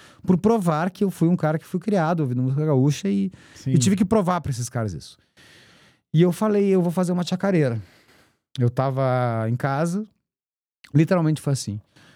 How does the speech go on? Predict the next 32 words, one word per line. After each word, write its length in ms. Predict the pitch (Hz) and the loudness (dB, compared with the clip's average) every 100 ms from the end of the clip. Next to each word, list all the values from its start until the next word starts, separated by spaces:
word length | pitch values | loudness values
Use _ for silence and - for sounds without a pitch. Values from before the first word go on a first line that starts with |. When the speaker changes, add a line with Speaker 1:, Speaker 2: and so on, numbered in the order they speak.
| _ | _
Speaker 1:
Eu 60 | 117 | -4
tava 200 | 123 131 | -2 -2
em 60 | |
casa, 340 | 143 151 170 156 | -2 -2 -2 0
minha 100 | 120 | 0
ex-mulher, 440 | 113 117 113 120 | 0 2 2 2
ela 180 | 127 117 | 0 -2
tinha 540 | 107 - 120 117 107 101 | -4 -2 0 0 0 -2
um 140 | 98 | -2
programa 360 | 95 107 101 110 | -2 -2 0 0
de 120 | 113 | 2
viagens, 580 | 139 135 156 160 123 104 | 2 2 0 0 0 -2
ela 140 | 101 | -4
tava 180 | 113 110 | -4 -4
quarenta 320 | 117 123 123 | -2 -2 -2
e 80 | 113 | -4
cinco 380 | 101 - 113 107 | -6 -6 -6 -4
dias 240 | 110 120 | -4 -6
fora, 280 | - 160 143 | -4 -2 -2
tava 140 | 117 | -4
muito 160 | 110 113 | -4 -2
solitário. 640 | 131 139 139 135 156 175 - _ _ - - - | -4 -2 -2 -2 -2 -6 -10 _ _ -20 -16 -6
Speaker 2:
Uhum. 160 | 131 120 | -4 0
Speaker 1:
E 340 | 135 139 139 | 2 4 4
eu 100 | 143 | 2
falei, 260 | 143 156 151 | 2 -2 -2
"Eu 40 | |
vou 100 | 143 | -2
fazer 160 | 139 135 | -2 -2
uma 140 | 131 | -2
chacareira 360 | 131 131 127 127 | -4 -4 -2 -2
agora." 300 | 127 80 | -4 -8